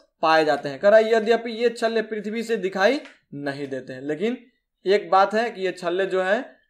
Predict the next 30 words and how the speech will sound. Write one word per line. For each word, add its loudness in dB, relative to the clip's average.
यानी -4
कि -6
जो 0
रिंग 0
के 0
भांति -2
है -4
वह 2
आपको -4
पृथ्वी -4
से -4
दिखाई 2
नहीं -2
देते -4
हैं। -16
ठीक 0
है, 0
उसके 2
बाद 6
अब 6
हम 2
आते 0
हैं -2
उपयोगी 2
तथ्यों 0
पर। -12
कह 8
रहा 6
है 6
कि -8